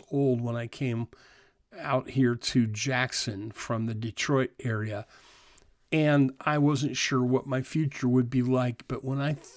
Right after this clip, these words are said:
read about Fred Craddock's Cherry Log Christian Church, I just realized so-,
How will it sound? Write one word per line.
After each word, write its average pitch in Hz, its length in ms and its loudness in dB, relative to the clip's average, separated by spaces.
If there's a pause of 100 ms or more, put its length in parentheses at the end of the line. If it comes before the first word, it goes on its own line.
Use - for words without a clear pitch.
read 170 480 2
about 131 480 -4
Fred 139 520 0
Craddock's 123 840 -4
Cherry 139 400 0
Log 123 560 2
Christian 127 580 -4
Church, 113 640 -8 (840)
I 131 140 0
just - 340 -4
realized 123 460 0
so-, - 180 0